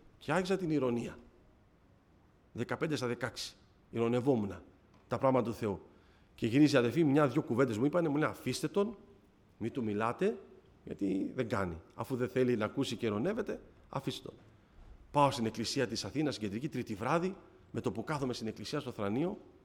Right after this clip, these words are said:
δεν κατάλαβα, αδερφή, τίποτα. Αισθανόμουν δυο χέρια να μου κλείνουν τα αυτιά. Δεν άκουγα κουβέντα από τον άβονα. Αλλά ένα πράγμα, αδερφή, μπήκε μες στην καρδιά μου. Μια απέραντη ειρήνη.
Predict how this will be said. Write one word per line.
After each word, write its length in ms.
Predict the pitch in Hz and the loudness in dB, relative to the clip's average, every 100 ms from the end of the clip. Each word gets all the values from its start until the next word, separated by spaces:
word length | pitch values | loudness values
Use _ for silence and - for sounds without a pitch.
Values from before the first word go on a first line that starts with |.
| _ _ _ - - _ | _ _ _ -20 -20 _
δεν 220 | - 139 | -2 -2
κατάλαβα, 400 | 135 104 147 139 | -2 -4 -4 -4
αδερφή, 200 | 110 110 | -6 -8
τίποτα. 320 | 123 - 92 - - - - - - - | -10 -10 -14 -16 -18 -16 -16 -20 -20 -10
Αισθανόμουν 580 | 110 - 127 180 151 120 | -6 0 2 2 2 2
δυο 180 | 156 | 2
χέρια 680 | 156 - 151 147 160 214 - - - | 2 2 4 4 4 0 -4 -18 -8
να 100 | 123 | -2
μου 80 | 120 | -2
κλείνουν 200 | 139 180 | 0 0
τα 60 | 165 | 0
αυτιά. 300 | - 139 - - - - - _ - - | -2 -4 -6 -20 -20 -20 -20 _ -18 -10
Δεν 440 | 101 107 123 117 | -6 0 0 0
άκουγα 400 | 165 202 185 190 | -2 -4 -6 -8
κουβέντα 520 | 175 127 113 170 135 | -8 -6 -2 -2 -2
από 100 | 104 | -4
τον 140 | 117 107 | -2 0
άβονα. 400 | 101 90 90 - - - _ _ _ | -2 -4 -10 -14 -20 -20 _ _ _
Αλλά 240 | 104 117 | -8 -4
ένα 180 | 165 170 | -2 -4
πράγμα, 360 | - 165 143 127 | -4 -6 -4 -2
αδερφή, 260 | 113 104 | -4 -4
μπήκε 220 | 104 110 110 | -6 -4 -4
μες 100 | 104 | -4
στην 120 | 113 | -4
καρδιά 220 | 98 95 | -4 -6
μου. 120 | 85 - - _ _ - | -8 -14 -20 _ _ -8
Μια 240 | 117 143 | -2 -2
απέραντη 480 | 143 147 156 143 131 | -2 -2 -2 -2 -4
ειρήνη. 520 | 127 127 147 101 | -2 -2 -4 -6